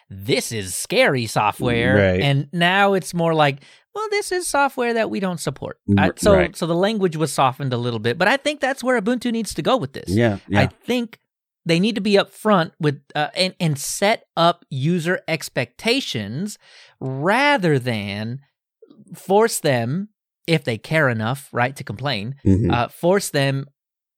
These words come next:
Speaker 1: after they've signed up for an Ubuntu account and logged onto the forum and then posted their problem to then tell them to go somewhere.
Speaker 2: Right.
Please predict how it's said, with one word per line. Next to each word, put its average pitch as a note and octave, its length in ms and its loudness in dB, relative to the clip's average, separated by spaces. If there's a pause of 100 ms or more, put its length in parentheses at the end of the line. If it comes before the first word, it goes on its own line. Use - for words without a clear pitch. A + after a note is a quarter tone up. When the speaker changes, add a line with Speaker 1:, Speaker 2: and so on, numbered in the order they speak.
(240)
Speaker 1:
after G3+ 520 0
they've E3+ 220 -2
signed D3 340 0
up C3 160 2
for C#3 260 0
an B2+ 80 0
Ubuntu C3 400 -2
account A#2 520 -4
and A2 400 -6 (120)
logged B2+ 420 2
onto A#2+ 200 2
the A2 100 -6
forum A#2 420 -4
and A2 120 -6
then G#2 100 -6
posted B2 400 -2
their A2 140 -4
problem A#2 500 2
to A#2+ 220 -6
then C3 800 -2
tell A#2 220 2
them G#2+ 180 -2
to G2+ 60 -6
go C3+ 200 4
somewhere. G2 580 -4
Speaker 2:
Right. E2+ 380 2